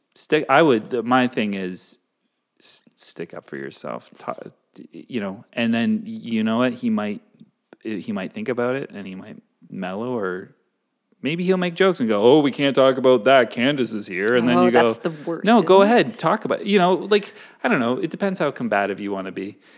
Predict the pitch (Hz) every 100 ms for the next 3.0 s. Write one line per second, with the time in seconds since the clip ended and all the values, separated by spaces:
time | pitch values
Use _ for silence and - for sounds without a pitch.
0 | _ - - 247 240 247 - - 135 143
1 | 135 113 117 127 - 113 110 117 113 110
2 | 110 123 110 101 104 113 110 107 92 95